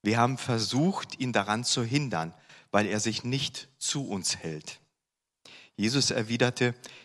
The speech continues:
„Hindert ihn nicht, denn jemand, der unter Berufung auf meinen Namen ein Wunder tut, kann nicht gleichzeitig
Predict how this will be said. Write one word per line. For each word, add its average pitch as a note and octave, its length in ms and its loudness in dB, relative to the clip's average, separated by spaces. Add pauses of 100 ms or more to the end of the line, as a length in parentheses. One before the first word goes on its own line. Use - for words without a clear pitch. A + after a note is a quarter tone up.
„Hindert E3 400 4
ihn F#2+ 160 -2
nicht, - 400 -2 (320)
denn G#2+ 120 2
jemand, B2+ 600 4
der A2 120 4
unter G#2+ 220 0
Berufung B2 560 -2
auf - 220 -4
meinen B2 420 2
Namen A#2+ 440 4
ein G2 300 -2
Wunder B2+ 340 2
tut, G#2+ 400 -2 (360)
kann A#2+ 180 2
nicht A2 180 2
gleichzeitig A#2 880 2